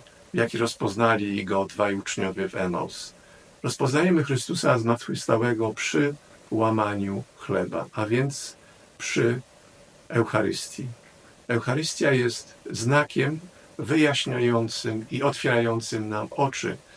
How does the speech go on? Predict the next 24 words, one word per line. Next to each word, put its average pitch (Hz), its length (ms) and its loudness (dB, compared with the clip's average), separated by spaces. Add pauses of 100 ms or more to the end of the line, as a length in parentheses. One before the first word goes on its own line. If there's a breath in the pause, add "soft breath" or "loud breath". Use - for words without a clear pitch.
(300 loud breath)
na 131 160 2
obecność 123 580 -2
Chrystusa 113 540 -4
zmartwychwstałego 101 1000 -8 (400)
pośród - 600 -8
nas. - 460 -10 (600 loud breath)
Chrystus 156 380 0
już - 680 -2
nie 131 220 6
znika 175 440 4
jak 101 340 2 (420 loud breath)
sprzed - 340 -2
oczu 120 320 2
dwóch 117 340 -2
uczniów 113 580 -4
z - 160 -12
Emaus, 95 680 -2 (460 loud breath)
ale 117 320 2 (260)
<clears throat> 123 320 6
kiedy 107 540 4 (840)
kapłan 104 600 2
łamie 104 380 2
dla 98 220 0
nas 95 320 -6